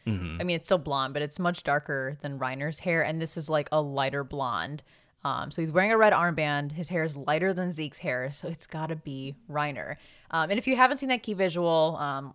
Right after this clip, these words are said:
Speaker 2: like Carl mentioned, it is on, we've talked about it before, it's on our Instagram page at the Strictly Series. Um, just go on there and check it out. We posted it right around the time that, um,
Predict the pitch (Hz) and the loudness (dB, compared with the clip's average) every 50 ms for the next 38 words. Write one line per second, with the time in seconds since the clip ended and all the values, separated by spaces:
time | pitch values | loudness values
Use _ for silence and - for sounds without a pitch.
0 | _ - 165 165 160 - - 180 160 156 147 143 143 - - 147 139 - - 175 | _ -4 -4 -4 -4 -2 0 2 2 2 2 -2 -4 -4 -6 -8 -6 -2 0 2
1 | 170 180 185 190 180 170 - 156 160 160 156 156 151 151 151 151 151 - - 175 | 6 6 6 6 4 2 0 0 2 2 2 2 0 0 -2 -4 -6 -4 -4 -4
2 | 175 156 185 190 190 185 170 156 143 156 - 165 151 151 143 156 - 151 175 185 | -2 0 0 0 2 4 2 2 0 -2 -2 0 0 0 0 0 2 2 2 4
3 | 185 175 139 131 147 - - - 165 156 160 156 160 170 - 185 165 160 160 165 | 4 2 2 0 -4 -6 -6 -6 -4 -2 -2 -2 -2 -4 -4 -4 -4 -4 -4 -6
4 | - - - 151 147 - - 156 160 156 - - 139 - - 165 165 - 175 175 | -8 -4 -2 0 0 0 -2 -4 -8 -8 -6 -8 -8 -8 -8 -10 -8 -6 -4 -4
5 | 175 175 180 185 175 - - - - - - _ _ _ - 160 151 143 143 143 | -2 -2 -2 -4 -4 -8 -12 -20 -20 -20 -20 _ _ _ 0 2 2 2 0 -4
6 | 156 175 156 - 190 180 175 170 170 165 160 156 - - 156 - 156 147 143 139 | -6 -8 -4 0 2 2 2 2 2 0 0 -2 -2 -4 -2 0 2 2 4 4
7 | 139 139 135 131 156 147 139 - 160 151 - - 139 147 143 139 139 - _ _ | 2 2 0 -2 -6 -6 -6 -6 -6 -6 -6 -6 -4 -2 0 0 -2 -4 _ _
8 | _ _ _ - 165 160 156 147 143 143 139 143 - 156 143 139 139 139 139 139 | _ _ _ -4 -2 0 0 0 -2 -4 -8 -8 -6 -4 -4 -4 -4 -6 -6 -6
9 | 135 131 127 131 131 135 - - 143 - - 135 131 143 156 151 | -6 -6 -6 -6 -8 -8 -8 -8 -6 -6 -8 -8 -10 -10 -10 -12